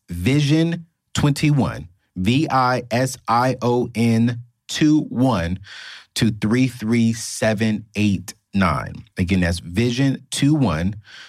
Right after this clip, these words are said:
to three three seven eight nine. I'm gonna make sure to put, uh, that in, in the show notes. So make sure if you, uh, need to go get it, go get it from the show notes. But that's gonna help you.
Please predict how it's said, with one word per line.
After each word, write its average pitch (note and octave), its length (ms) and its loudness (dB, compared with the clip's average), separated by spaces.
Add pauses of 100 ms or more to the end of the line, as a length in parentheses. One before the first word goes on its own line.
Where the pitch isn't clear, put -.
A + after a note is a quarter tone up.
(200)
to G2+ 160 0
three A2+ 420 0
three G#2+ 500 0
seven B2+ 840 0 (240)
eight G#2+ 480 0 (200)
nine. D2+ 400 -4 (420)
I'm F#2+ 100 -2
gonna F#2+ 100 0
make A2+ 140 2
sure A#2 180 -2
to G#2+ 80 -2
put, A2 320 -2 (260)
uh, - 160 -10
that G#2 220 0
in, G#2+ 120 -2 (180)
in G2 100 -4
the F2+ 60 -6
show A2 240 -2
notes. B2 420 0 (160)
So - 140 -8
make G2 200 0
sure G2 280 0
if F2+ 180 -4
you, E2+ 280 -2 (220)
uh, D#2+ 100 -4
need F#2+ 140 0
to F2+ 80 -4
go F#2+ 200 -2
get G2 220 -2
it, G2 120 -2 (200)
go F2+ 120 -2
get F2+ 160 -2
it F2+ 60 -2
from F2 140 -6
the D#2+ 40 -8
show G2+ 220 -2
notes. G2 380 0 (420)
But F#2 80 -2
that's A2+ 180 0
gonna D#3+ 160 0
help - 380 -2
you. - 120 -18